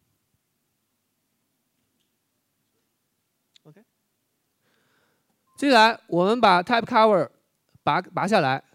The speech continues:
我们看到系统再次提示用户说，啊，是否进入平板模式。进入平板模式呢，整-，之后，如果用户点击确认进入平板模式，我们可以看到整个的U I都会有略微的放大。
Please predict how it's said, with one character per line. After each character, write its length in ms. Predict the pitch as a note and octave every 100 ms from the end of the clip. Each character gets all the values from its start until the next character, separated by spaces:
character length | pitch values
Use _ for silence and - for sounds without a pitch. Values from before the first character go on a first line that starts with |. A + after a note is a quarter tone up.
| _
我 80 | D3
们 80 |
看 160 | F3+ A#3+
到 180 | F#3+ D#3+
系 140 | -
统 120 | A3
再 160 | F3+ G#3+
次 80 | G3
提 180 | F3 E3+
示 120 | G#3+
用 160 | F#3+
户 160 | F3+ E3+
说， 320 | E3+ E3 E3+ - _ _
啊， 120 | C3+
是 180 | C#3 -
否 180 | F#3+ C#3
进 140 | E3+
入 60 | F#3
平 160 | D#3 E3
板 160 | F#3
模 160 | A2+ G#2+
式。 220 | - B2+ - _ _ _ _ _ _ _ _ _ _ _ -
进 120 | D#4
入 80 | B3
平 140 | B3+
板 120 | C4
模 140 | F#3+ G#3
式 200 | C#4+ B3+
呢， 160 | F#3+
整-， 200 | F#3 E3 -
之 160 | - C4+
后， 440 | B3+ C#4 B2 - -
如 100 | F#3+
果 80 | A3 G#3
用 100 | B3
户 60 | B3
点 160 | F3+ D#3
击 60 |
确 160 | G3+ A#3+
认 80 | G3
进 100 | A3+
入 80 |
平 140 | F3+ F#3
板 140 | F#3
模 180 | C3+ D3
式， 260 | - G3+ - -
我 60 | D3
们 80 |
可 40 | G3+
以 40 |
看 200 | F#3 G#3
到 120 | F3+
整 180 | D3+ C#3+
个 80 | F#3
的 80 | G3+
U 80 | G#3
I 160 | G#3
都 100 | G#3
会 220 | G#3+ F#3+ - -
有 220 | C3+ B2+
略 180 | G3+ G3
微 160 | G3+
的 240 | G3+ F3 A#2+
放 260 | - F#3
大。 300 | E3 F3+ -